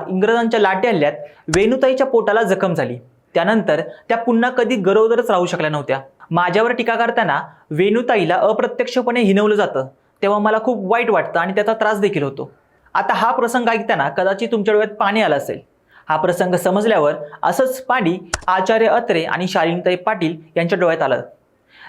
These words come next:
या दोघांनीही यशवंतराव चव्हाण आणि वेणुताईंची माफी मागितली. शालिनीताई पाटलांनी स्वतःच्या पुस्तकात हा प्रसंग सांगितलेला आहे. यशवंतरावांनी त्यांना माफही केलं. पुढे वेणुताईंच्या निधनानंतर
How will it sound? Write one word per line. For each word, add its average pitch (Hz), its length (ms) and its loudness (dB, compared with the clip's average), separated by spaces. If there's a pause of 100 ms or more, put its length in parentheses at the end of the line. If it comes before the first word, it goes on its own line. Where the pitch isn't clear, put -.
या 226 100 4
दोघांनीही 214 720 2 (220)
यशवंतराव 226 480 2
चव्हाण 233 400 0
आणि 185 280 0
वेणुताईंची 202 560 0
माफी 175 260 0
मागितली. 131 420 -4 (540)
शालिनीताई 196 560 0
पाटलांनी 208 500 -2 (260)
स्वतःच्या 208 320 0
पुस्तकात 240 500 -2
हा 196 80 0
प्रसंग 214 300 0
सांगितलेला 170 540 0
आहे. 123 160 -8 (460)
यशवंतरावांनी 233 600 0
त्यांना 185 260 0
माफही 196 380 2
केलं. 147 280 -2 (600)
पुढे 285 180 4
वेणुताईंच्या 247 540 2
निधनानंतर 202 640 0